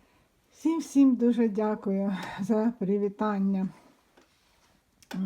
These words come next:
ось цей букет конвалії мене, мені також подарували.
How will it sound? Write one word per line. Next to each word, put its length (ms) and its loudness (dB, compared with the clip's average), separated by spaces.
ось 180 0
цей 400 0
букет 520 0
конвалії 580 -2
мене, 260 -4
мені 280 -2
також 400 -6
подарували. 1040 0